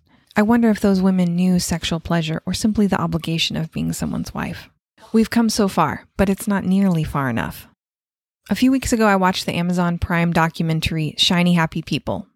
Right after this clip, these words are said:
Duggar Family Secrets. The four-part series follows the reality T V family of Jim Bob and Michelle Duggar of the T L C hit show Nineteen and Counting. In the process, it peels the lid off the cultish Institute in Basic Life Principles, or I B L P,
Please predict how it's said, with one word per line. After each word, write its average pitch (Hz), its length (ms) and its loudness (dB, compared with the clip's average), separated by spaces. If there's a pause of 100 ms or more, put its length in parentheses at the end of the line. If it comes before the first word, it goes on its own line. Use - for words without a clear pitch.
(200)
Duggar 156 260 0
Family 151 340 -2
Secrets. - 600 -6 (180)
The 196 80 -2
four-part 226 460 0
series 190 340 0
follows 180 340 0
the 175 100 -2
reality 170 440 2
T 190 240 0
V 185 160 4
family 160 500 -2
of 180 160 0 (140)
Jim 165 240 0
Bob 156 300 0
and 170 100 0
Michelle 160 300 0
Duggar 151 380 -2 (280)
of 190 160 4
the 180 80 2
T 196 240 0
L 180 160 2
C 165 220 -4
hit 190 180 0
show 151 380 2
Nineteen 160 480 0
and - 120 -2
Counting. - 400 -6 (440)
In 233 140 4
the 294 80 4
process, 202 540 0
it 196 140 0
peels 196 260 2
the 170 120 -2
lid 175 220 0
off 160 220 -2
the - 100 -8
cultish 190 560 0
Institute 190 560 -2
in 156 140 -4
Basic 156 400 -2
Life 151 200 -2
Principles, - 560 -4
or 160 280 -2
I 156 140 2
B 151 140 -2
L 151 140 -2
P, - 340 -2